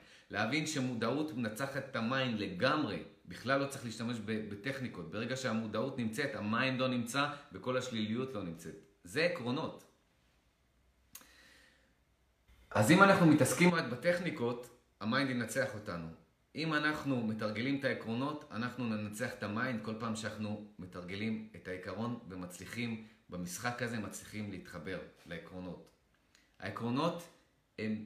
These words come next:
ראשוניים למיינד. הטכניקות הם מהצד של המיינד, הם באותו מישור של המיינד, הם באותה זירה, הם נלחמים באותה זירה, הם באותו level של המיינד, ואז כשמביאים, אה, מביאים טכניקה חדשה שהמיינד לא מכיר, אנחנו מנצחים אותו כמה פעמים,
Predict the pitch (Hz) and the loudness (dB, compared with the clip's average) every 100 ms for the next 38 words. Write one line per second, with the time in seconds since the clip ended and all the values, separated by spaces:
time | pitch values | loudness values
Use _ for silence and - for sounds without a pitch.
0 | - 107 - 117 120 151 139 113 104 87 | -8 -8 -4 0 0 2 2 2 0 -2
1 | 80 82 - 139 139 160 147 160 165 - | -4 -8 -8 -6 -4 -4 0 0 0 -4
2 | - _ _ _ - 104 104 107 104 - | -16 _ _ _ -10 -4 0 0 0 0
3 | 147 139 117 110 110 92 90 98 101 131 | 0 0 0 2 2 0 -2 -4 -2 0
4 | 131 110 131 131 - 131 131 143 147 113 | 0 0 2 2 2 2 2 2 0 0
5 | 107 113 139 120 120 117 101 90 107 98 | 2 2 0 0 0 0 -2 -2 -4 -4
6 | 110 117 127 107 110 123 104 107 127 147 | -2 -2 0 -2 -2 -2 -2 0 0 -2
7 | - - - 104 117 131 135 139 139 131 | -8 -16 -8 -2 -2 2 2 2 2 0
8 | 131 117 139 165 165 - - - - 104 | 0 2 2 0 -2 -8 -18 -20 -12 2
9 | 139 165 165 - - _ _ - - 131 | 4 4 2 -10 -20 _ _ -6 0 2
10 | 123 117 151 151 - - 113 117 120 117 | 2 2 2 2 -2 -8 -6 -2 -2 0
11 | 143 147 156 151 - 135 123 123 139 - | 0 0 -2 -2 -2 -2 -2 0 0 2
12 | 123 139 135 135 123 151 139 127 127 117 | 2 2 2 2 0 0 2 2 0 -2
13 | 110 - 151 160 160 175 175 135 139 143 | -2 -2 0 0 4 4 4 2 0 0
14 | 147 147 147 196 - | 0 2 0 -2 -8